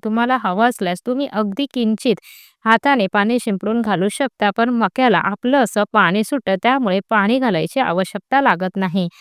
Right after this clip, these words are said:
तेल चांगलं कडकडीत गरम करून घेतलंय. गॅस आहे तो मध्यम ठेवून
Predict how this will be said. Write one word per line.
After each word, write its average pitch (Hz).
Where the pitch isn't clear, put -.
तेल 269
चांगलं 240
कडकडीत 208
गरम 220
करून 247
घेतलंय. 175
गॅस 226
आहे 175
तो 240
मध्यम 226
ठेवून 196